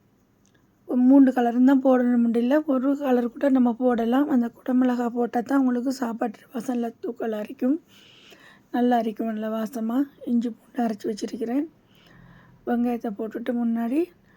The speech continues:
வெங்காயத்தை நிறைய வந்து பொரிய விடக்கூடாது, நல்லா ப்ரௌன் ஆகும் வரைக்கும் பொரிய விடக்கூடாது வெங்காயத்தை. ஓரளவுக்கு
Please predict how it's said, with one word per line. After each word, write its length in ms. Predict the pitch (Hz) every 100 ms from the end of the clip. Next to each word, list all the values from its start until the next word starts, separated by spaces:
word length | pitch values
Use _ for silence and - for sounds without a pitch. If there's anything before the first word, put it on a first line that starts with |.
| _ _
வெங்காயத்தை 500 | 254 247 262 262 285 269
நிறைய 240 | 240 254 269 269
வந்து 180 | 240 269 277
பொரிய 220 | 247 240 226
விடக்கூடாது, 580 | 220 - 226 220 226 311 392 _ _ _ _ _ _ _ _ _ _ _ _ _ _ - - - _ _ _ - _ _ - - _ _ _ _ _ _ _ _ _ _ _ _ _ _ _ -
நல்லா 240 | 254 269 240
ப்ரௌன் 320 | 247 254 254
ஆகும் 180 | 240 247
வரைக்கும் 340 | 240 247 277 262
பொரிய 200 | 247 247
விடக்கூடாது 480 | 226 233 - 220 214 -
வெங்காயத்தை. 480 | 240 233 220 202 392 - _ _ _ _ _ _ _ - _ _ 277
ஓரளவுக்கு 500 | 240 240 254 254